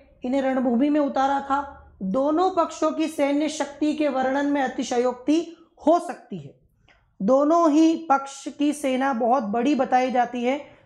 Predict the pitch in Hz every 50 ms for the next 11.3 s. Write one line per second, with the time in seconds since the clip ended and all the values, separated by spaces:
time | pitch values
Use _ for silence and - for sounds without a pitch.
0 | _ _ 240 233 262 262 262 262 254 262 254 254 247 233 226 269 262 247 269 262
1 | 262 262 254 269 262 269 269 262 254 247 254 254 269 269 - - - - 240 233
2 | 247 262 254 - 269 240 - 262 247 247 240 - - 226 190 269 294 277 - -
3 | - - 233 220 226 - - - - - _ _ _ _ _ _ _ _ - -
4 | 269 262 277 262 262 302 311 311 311 320 330 320 311 302 311 311 285 285 285 -
5 | - - 240 233 247 262 226 202 226 240 247 240 247 302 311 330 320 330 285 262
6 | 262 220 262 247 247 269 - - - - _ _ - - - - 269 254 262 269
7 | 254 277 302 302 311 311 311 285 254 269 285 233 202 202 233 240 285 320 330 -
8 | - 277 311 - - - - - _ _ _ _ _ - 233 254 269 262 - 320
9 | 311 302 311 - 294 285 285 277 285 339 370 392 392 359 349 - - 294 262 262
10 | 262 285 285 302 - 294 285 - - 240 254 254 233 226 247 247 240 247 247 262
11 | 302 320 311 - 254 226